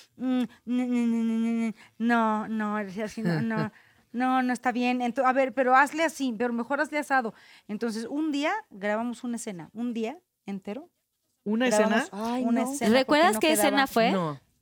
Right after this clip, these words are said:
Speaker 1: Como, ay, Dios mío.
Speaker 4: Más o
Speaker 2: Búscala,
Speaker 4: menos.
Speaker 2: búscala, Carlita, no manches.
Speaker 1: Espérate.
Speaker 4: No, o sea, eh, eh,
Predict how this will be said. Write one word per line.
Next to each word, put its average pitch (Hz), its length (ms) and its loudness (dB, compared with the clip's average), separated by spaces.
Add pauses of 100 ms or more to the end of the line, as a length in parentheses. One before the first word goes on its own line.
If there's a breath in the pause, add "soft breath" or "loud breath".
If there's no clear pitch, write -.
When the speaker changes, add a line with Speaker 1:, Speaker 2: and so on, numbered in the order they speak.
(320)
Speaker 1:
Como, 214 220 -8
ay, 202 420 -8
Dios 190 240 -12
mío. 214 60 0
Speaker 4:
Más 233 220 4
o 262 40 2
Speaker 2:
Búscala, 180 260 8
Speaker 4:
menos. 247 120 4
Speaker 2:
búscala, 185 380 2
Carlita, 156 400 -4
no 180 140 -8
manches. 202 240 0
Speaker 1:
Espérate. 196 120 0
Speaker 4:
No, 262 320 0
o - 60 -4
sea, 214 300 2
eh, 185 360 0
eh, - 60 -10